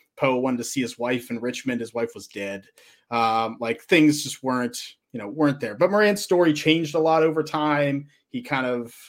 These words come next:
changed his story, so it might be, like, lying about things. So Moran released him. Um, Poe ended up, like, super delirious, like, in a gutter,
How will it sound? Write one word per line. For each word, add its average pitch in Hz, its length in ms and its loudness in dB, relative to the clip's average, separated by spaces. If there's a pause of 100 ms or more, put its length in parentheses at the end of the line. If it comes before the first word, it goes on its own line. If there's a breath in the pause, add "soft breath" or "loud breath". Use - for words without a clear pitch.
changed 151 400 0
his 147 120 -4
story, 147 300 0
so 135 160 -8
it 113 60 -8
might 147 200 -2
be, 151 100 -4
like, 135 240 -4
lying 139 360 0
about 120 340 -4
things. 113 420 -6 (260 soft breath)
So - 120 -6
Moran 202 240 4
released 160 400 2
him. 143 400 4 (760)
Um, 127 580 2
Poe 175 260 2
ended 156 180 2
up, 139 300 2 (280)
like, 123 200 -6
super 180 300 -6
delirious, 143 800 0
like, 117 200 -12
in 147 120 0
a 156 60 2
gutter, 123 680 -2